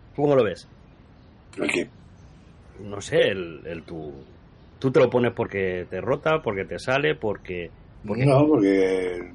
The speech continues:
Speaker 2: tenía que poner un nick corto que fuera fácilmente usable y me acordé de Neo, que es el de, de Neo,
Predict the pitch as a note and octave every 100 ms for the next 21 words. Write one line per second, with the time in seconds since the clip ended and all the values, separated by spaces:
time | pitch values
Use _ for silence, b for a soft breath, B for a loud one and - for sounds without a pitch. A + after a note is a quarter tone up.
0 | F2 F2+ F2+ E2+ G2 G2 G2+ G#2 G#2 G#2
1 | G#2+ G#2+ A2 G2 B2 A#2+ A2 A#2 A2+ G#2
2 | A#2 A2+ A2 A2 G#2+ G#2+ - A#2+ A2+ G#2+
3 | A#2 A2+ A#2 C3 C3 C3 C3 A2+ G2+ F#2+
4 | F#2+ F2+ F#2 F#2+ G#2 G2+ A2 A2 G#2 -
5 | G#2+ G2+ G2+ G#2 G2+ G2 G2 G2 - F#2
6 | G2+ A#2+ G2